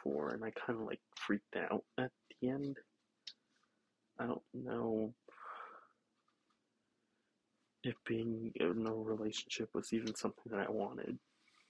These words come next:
'Cause I do want it. And, you know, I'm fine, like, give me the good, give me the ugly, like, I know what it is when I'm signing up for a relationship. I know what a relationship is. I know there's gonna be bad stuff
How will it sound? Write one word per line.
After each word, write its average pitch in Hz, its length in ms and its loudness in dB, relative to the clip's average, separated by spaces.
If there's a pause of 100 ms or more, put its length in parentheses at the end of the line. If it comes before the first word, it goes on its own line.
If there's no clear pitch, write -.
(1160)
'Cause - 220 -10
I 113 80 2
do 123 260 6
want 113 340 6
it. 107 180 -4 (1800)
And, 113 360 0 (520)
you 120 80 6
know, 113 180 4
I'm 120 120 2
fine, 117 480 6
like, 101 160 0
give 123 180 6
me 113 240 2
the 110 100 2
good, 113 340 2
give 113 160 6
me 113 100 6
the 110 160 4
ugly, 107 320 6
like, 104 220 0
I 113 80 2
know 110 200 6
what 107 160 8
it 107 80 6
is 104 220 6
when 104 120 6
I'm 104 180 2
signing 107 320 6
up 104 120 0
for 107 100 2
a 107 80 0
relationship. 104 680 2
I 110 80 6
know 110 140 8
what 101 140 8
a 98 40 2
relationship 104 460 0 (100)
is. 104 140 0
I 107 60 6
know 110 160 6
there's 104 120 -4
gonna 107 160 0
be 104 80 -8
bad 104 240 -2
stuff - 240 0